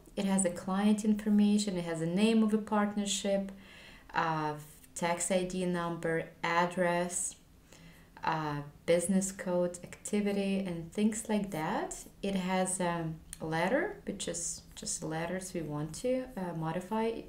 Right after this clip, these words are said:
miscellaneous information, like a bank information, electronic filings, like all kind of, like, details, uh, other information.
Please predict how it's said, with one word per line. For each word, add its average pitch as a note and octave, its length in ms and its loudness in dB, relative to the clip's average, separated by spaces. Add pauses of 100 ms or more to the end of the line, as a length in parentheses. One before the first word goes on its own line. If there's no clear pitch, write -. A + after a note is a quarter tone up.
(640)
miscellaneous B3+ 720 4
information, B3 960 2 (1000)
like E3+ 240 0
a E3+ 40 0
bank G#3+ 360 2
information, G#3 920 4 (520)
electronic F#3 720 2
filings, C4 800 2
like G#3 260 2
all G#3+ 160 4
kind G#3+ 260 4
of, G3+ 100 6
like, F#3+ 300 2 (260)
details, G3 840 2 (880)
uh, E3 260 0
other A3 360 4
information. G#3+ 1120 6